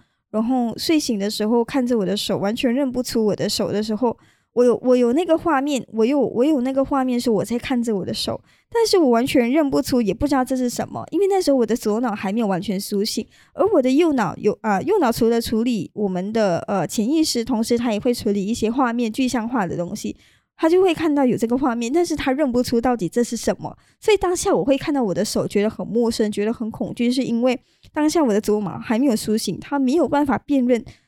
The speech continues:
那是我的手。所以这我觉得可以解释啦，可以，可以，可以勉强的解释一下为什么我有这么样奇怪的情况发生在我的身上。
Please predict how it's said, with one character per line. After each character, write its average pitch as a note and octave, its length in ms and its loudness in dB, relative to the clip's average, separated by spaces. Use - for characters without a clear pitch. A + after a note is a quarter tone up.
那 D4 80 2
是 D4 120 4
我 A3 140 2
的 - 100 -6
手。 - 280 -6
所 B4 160 6
以 E4 60 6
这 G4+ 180 4
我 B3 80 6
觉 A#3 160 4
得 C4+ 120 4
可 C#4 160 2
以 C#4 100 2
解 G3+ 260 0
释 A#3 200 0
啦， D3 340 0
可 E4 80 2
以， D#4+ 140 0
可 - 160 0
以， B3 340 2
可 G4+ 80 6
以 F#4 140 8
勉 C#4 180 6
强 D#4+ 200 2
的 A#3 80 2
解 A3 240 2
释 D#4 160 2
一 C#4+ 100 2
下 D4 160 4
为 F#4+ 160 8
什 F#4+ 100 2
么 B3 140 2
我 G3 140 2
有 G3 120 2
这 - 160 -2
么 D4+ 180 2
样 E4 300 -2
奇 - 280 -2
怪 B3+ 260 2
的 E3+ 300 -2
情 A3 160 -2
况 C4 180 2
发 B3 160 0
生 A#3 180 -2
在 B3 140 0
我 G#3 160 -4
的 G#3+ 140 -4
身 G#3+ 260 -2
上。 A#3 240 -4